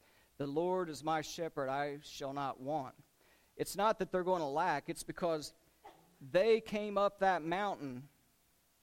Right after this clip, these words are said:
with no bread. And by bread, I mean the Word of God. They had seen things, and it still hadn't sunk in to them that this was the Christ. So their lesson for today is the people who came up the mountain expecting a miracle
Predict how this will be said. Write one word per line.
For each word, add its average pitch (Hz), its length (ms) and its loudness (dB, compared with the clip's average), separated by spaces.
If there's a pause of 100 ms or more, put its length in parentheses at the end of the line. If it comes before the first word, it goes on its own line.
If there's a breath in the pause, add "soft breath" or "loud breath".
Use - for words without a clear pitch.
(360)
with 139 180 -6
no 160 220 0
bread. 143 440 -4 (440)
And 127 100 -6
by 135 120 -2
bread, 160 320 0
I 151 80 2
mean 156 180 -4
the 143 80 -4
Word 151 220 -2
of 123 120 -12
God. 131 380 -4 (760 soft breath)
They 185 200 2
had 170 200 0
seen 214 420 -2
things, 156 380 -4
and 147 80 -6
it 143 80 -6
still 190 300 -4
hadn't 180 280 -4
sunk 185 400 -6
in 185 260 -6
to 143 120 -10
them 139 280 -6
that 135 160 -8
this 147 240 -6
was 143 140 -12
the 131 80 -18
Christ. 131 600 -8 (480 soft breath)
So 165 260 -4
their 233 260 8
lesson 202 400 2
for 202 200 0
today 175 500 0
is 143 200 -4
the 143 100 -8
people 214 420 -4
who 196 160 -4
came 190 340 -4
up 196 180 2
the 180 80 -6
mountain 180 360 -2
expecting 185 600 -2
a 185 40 -4
miracle 208 600 -6